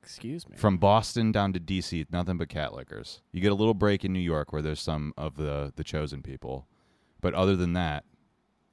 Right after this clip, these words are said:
Speaker 2: you know. And there might be a Catholic accent. How do you know that?
Speaker 1: Hello.
Speaker 2: Well,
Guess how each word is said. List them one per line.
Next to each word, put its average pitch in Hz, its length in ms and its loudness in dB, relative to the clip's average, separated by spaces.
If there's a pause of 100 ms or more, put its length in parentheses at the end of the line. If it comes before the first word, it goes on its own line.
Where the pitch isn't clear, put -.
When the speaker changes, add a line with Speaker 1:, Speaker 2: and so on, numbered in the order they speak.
(340)
Speaker 2:
you 78 80 -6
know. 71 240 -6 (760)
And 117 160 6
there 175 100 6
might 226 160 4
be 185 120 0
a 107 40 0
Catholic 85 400 -2
accent. 95 380 -4
How 113 80 -4
do 127 80 -6
you 131 60 -4
know 127 180 -4
that? 71 180 -8 (560)
Speaker 1:
Hello. 131 480 -6 (680)
Speaker 2:
Well, 101 300 6